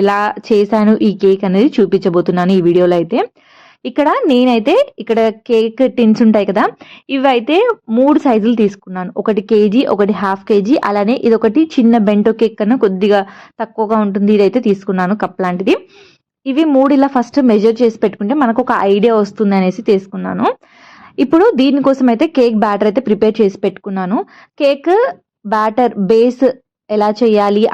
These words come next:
అనేది చాలా కేక్ వీడియోస్ ఉన్నాయి మన ఛానల్లో, ఒకసారి చెక్ చేసేయండి. చూసారా, ఇలా బ్యాటర్ అయితే మంచిగా స్మూత్గా చేసి పెట్టుకున్నాను.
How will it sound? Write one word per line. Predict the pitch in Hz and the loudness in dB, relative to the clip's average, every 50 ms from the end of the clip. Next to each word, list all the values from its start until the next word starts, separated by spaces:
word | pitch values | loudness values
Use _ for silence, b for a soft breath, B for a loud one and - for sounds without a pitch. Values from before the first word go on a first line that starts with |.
| 208 | 0
అనేది | 214 208 208 226 262 262 - 269 | 0 0 2 0 0 0 0 0
చాలా | 233 202 196 208 220 233 226 - 226 | 0 0 0 0 -2 -2 -2 0 0
కేక్ | 208 202 190 196 208 | 0 0 0 0 0
వీడియోస్ | 208 185 202 214 208 - | 2 2 0 0 0 -2
ఉన్నాయి | 202 196 208 202 202 | 0 2 2 2 2
మన | 190 196 190 - 214 | 2 0 0 -2 -2
ఛానల్లో, | 185 185 185 190 196 196 240 - - 208 | -2 0 0 2 2 2 2 0 0 -2
ఒకసారి | 202 - 226 214 214 202 196 233 285 277 - | -2 -2 -4 -2 -2 -2 0 0 -2 0 -2
చెక్ | 226 180 - - 220 | -4 -4 -4 -4 -4
చేసేయండి. | 202 196 208 196 185 185 185 180 202 311 453 - b b b b b b b b b - | -2 0 0 -2 -2 0 0 0 2 0 0 -2 b b b b b b b b b -10
చూసారా, | 254 247 269 240 226 302 480 605 - _ - - | -8 -4 -2 0 0 0 0 -2 -4 _ -6 -2
ఇలా | 220 220 202 190 | 0 0 0 0
బ్యాటర్ | 208 202 202 208 208 | -2 -2 -2 -2 -2
అయితే | 202 202 269 262 | 0 0 0 0
మంచిగా | 240 202 202 - 233 226 226 | 2 0 2 0 0 -2 0
స్మూత్గా | 226 226 214 208 214 196 202 208 226 226 220 | 2 2 2 4 2 2 2 0 0 0 2
చేసి | 196 190 190 - | 0 0 0 -2
పెట్టుకున్నాను. | - 196 - - - 202 190 185 185 185 | -6 -8 -8 -8 -10 -8 -6 -6 -4 -4